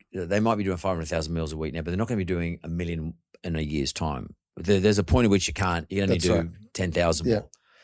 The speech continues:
Speaker 1: And, uh, at which point they say, "Okay, what other things can we do that people will have in their homes?"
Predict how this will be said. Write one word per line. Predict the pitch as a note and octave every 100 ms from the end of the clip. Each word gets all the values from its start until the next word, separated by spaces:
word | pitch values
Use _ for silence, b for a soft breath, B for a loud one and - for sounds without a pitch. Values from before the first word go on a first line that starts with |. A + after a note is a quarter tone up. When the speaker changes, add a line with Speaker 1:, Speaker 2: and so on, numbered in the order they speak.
| b -
Speaker 1:
And, | F2 F2
uh, | E2+ F2 -
at | F2
which | G#2+ G2+
point | G#2 F#2+
they | F#2
say, | F2 F#2+ F#2
"Okay, | F2+ F#2+
what | D#3 E3+
other | D3+ A#2
things | A2+ F2+
can | F#2 D#2+
we |
do | C#2+ B1 - _ _ _ _ -
that | F2 -
people | G#2 E2+ E2+ D2
will | - E2
have | D2 F2+
in | E2
their | C#2+
homes?" | F2 D#2+ A#1+ -